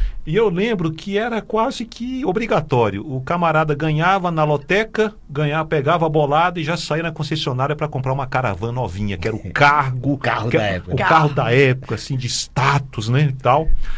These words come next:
Speaker 1: Sempre tinha alguém pra comprar uma Caravan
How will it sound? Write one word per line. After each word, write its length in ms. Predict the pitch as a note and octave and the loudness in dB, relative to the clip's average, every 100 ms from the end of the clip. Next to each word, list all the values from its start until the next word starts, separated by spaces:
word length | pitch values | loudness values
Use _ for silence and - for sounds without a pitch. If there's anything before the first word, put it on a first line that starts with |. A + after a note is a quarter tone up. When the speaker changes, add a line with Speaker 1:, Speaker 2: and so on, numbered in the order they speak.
| - | -4
Speaker 1:
Sempre 480 | - - G3+ G3+ E3+ | -8 -2 -2 0 -4
tinha 440 | D#3 D#3+ D3+ D3+ D3 - - - | -2 2 4 4 0 -12 -20 -4
alguém 360 | C#3 B2+ A#2+ B2+ | 0 0 0 -2
pra 120 | B2 | -2
comprar 340 | B2+ A2 A2 | -2 -4 -4
uma 160 | A2 G#2+ | -4 -4
Caravan 560 | - A2 G2+ F2+ G#2 | -2 -2 -2 -2 -4